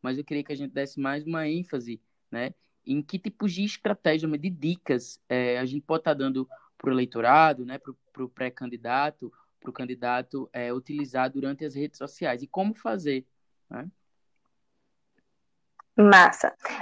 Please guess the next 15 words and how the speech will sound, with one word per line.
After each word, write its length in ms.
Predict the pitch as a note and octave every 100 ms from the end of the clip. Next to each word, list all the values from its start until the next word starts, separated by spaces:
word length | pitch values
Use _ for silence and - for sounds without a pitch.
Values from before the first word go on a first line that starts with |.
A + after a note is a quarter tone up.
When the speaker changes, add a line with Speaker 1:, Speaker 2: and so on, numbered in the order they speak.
| -
Speaker 2:
Essa 240 | A#3 C#4 E4
pergunta, 600 | D#4+ C4+ A3+ C4+ F#4+ D4
Eric, 360 | G#3+ G#3+ G#3+
também 380 | A3 A#3 B3 C#4
traz 340 | B3+ B3 C#4 D4
a 80 |
gente 300 | C4+ A#3+ C4 - -
pra, 520 | C4 C4 C4+ C4 - _ -
pra 420 | - G#3+ G#3+ G#3+ A#3+
uma 300 | B3 B3 B3
proposta 680 | C4 B3+ A3+ A3 C4+ C4
aí, 220 | G#3+ A3+
né, 320 | C4 A3 B3 C4
que 140 | -
é 340 | A3+ A3+ A#3+